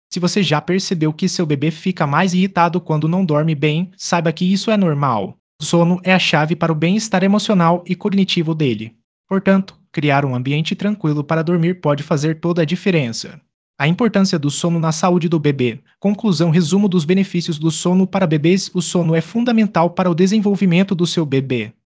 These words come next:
Durante as horas de sono, o corpo dele trabalha duro para crescer e se desenvolver. Aqui estão alguns benefícios importantes. Um, crescimento físico. O sono ajuda na produção do hormônio do crescimento. Dois,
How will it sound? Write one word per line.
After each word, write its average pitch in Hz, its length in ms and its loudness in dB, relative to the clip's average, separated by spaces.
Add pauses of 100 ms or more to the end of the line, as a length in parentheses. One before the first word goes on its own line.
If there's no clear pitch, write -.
(120)
Durante 151 320 2
as - 100 0
horas 175 260 4
de 190 140 0
sono, 131 580 -2
o 147 80 -12
corpo 170 300 -2
dele 220 220 2
trabalha 175 480 2
duro 185 240 2
para 190 180 2
crescer 170 560 0
e 180 80 0
se 202 140 -2
desenvolver. 165 760 0 (320)
Aqui 160 240 -2
estão 196 240 0
alguns 170 300 2
benefícios 175 580 0
importantes. 165 840 -2
Um, 113 200 -6 (380)
crescimento 196 480 4
físico. 117 640 -2
O 143 80 -8
sono 185 300 4
ajuda 175 280 4
na 190 120 4
produção 202 420 2
do 185 100 4
hormônio 175 320 4
do 190 120 2
crescimento. 185 720 0 (340)
Dois, 131 440 0